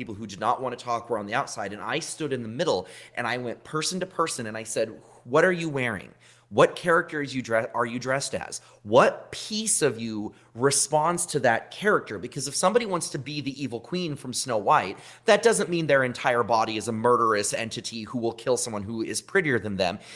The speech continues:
It means that maybe that one moment where she's walking down the tower steps and her cloak billows out and she's this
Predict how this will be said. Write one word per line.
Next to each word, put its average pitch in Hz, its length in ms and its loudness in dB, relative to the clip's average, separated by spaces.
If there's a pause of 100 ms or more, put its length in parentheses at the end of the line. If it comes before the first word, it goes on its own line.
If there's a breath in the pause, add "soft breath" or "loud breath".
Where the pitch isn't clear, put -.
(140 loud breath)
It 156 200 -4
means 175 300 0
that 147 220 6
maybe 165 360 -2
that 143 260 4
one 143 200 0
moment 139 320 -4
where 113 120 -4
she's 101 300 -8
walking 131 420 2
down 123 200 0
the 113 40 -8 (160)
tower 123 220 -2
steps - 400 -2
and 113 100 -14
her 110 80 -16
cloak 127 560 0
billows 120 400 0
out 113 320 2 (300 loud breath)
and 120 100 -2
she's 131 240 -2
this 127 220 -6